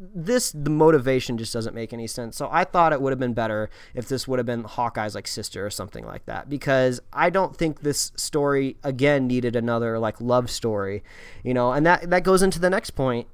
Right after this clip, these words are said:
that I don't really care about the love story between, um, between Black Widow and Hulk. You know, I, I, I really couldn't care.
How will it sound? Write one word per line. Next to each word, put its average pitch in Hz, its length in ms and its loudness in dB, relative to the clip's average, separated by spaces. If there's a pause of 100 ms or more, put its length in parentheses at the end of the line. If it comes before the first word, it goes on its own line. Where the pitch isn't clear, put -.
(120)
that 139 360 0
I 180 220 2
don't 220 440 0
really 208 380 0
care 180 580 4
about 127 460 2 (160)
the 139 100 -2
love 131 240 4
story 127 320 0
between, 120 600 0
um, 107 520 0 (560)
between 131 400 0
Black 127 320 4
Widow 123 240 2
and 117 80 -4
Hulk. 113 360 -2 (240)
You 135 100 -2
know, 131 140 0
I, 135 200 6 (100)
I, 131 180 2 (220)
I 131 120 8
really 135 460 2
couldn't 120 400 -4
care. 98 380 -6